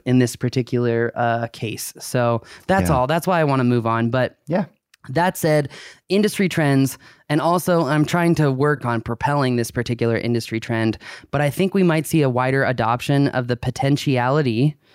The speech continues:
Speaker 1: not just in the United States, but all over the world, of a micro drone rule. Because Canada has really led the, the way in this, um,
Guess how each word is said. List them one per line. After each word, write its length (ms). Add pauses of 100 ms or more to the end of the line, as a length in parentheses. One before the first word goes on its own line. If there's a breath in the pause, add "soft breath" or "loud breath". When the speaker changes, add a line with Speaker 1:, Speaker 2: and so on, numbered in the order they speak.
(220 soft breath)
Speaker 1:
not 220
just 180
in 80
the 80
United 280
States, 400
but 300
all 200
over 160
the 100
world, 480 (420 loud breath)
of 160
a 60
micro 460
drone 340
rule. 360 (360 loud breath)
Because 280
Canada 500
has 180
really 180
led 320
the, 220
the 140
way 440
in 140
this, 380 (100)
um, 340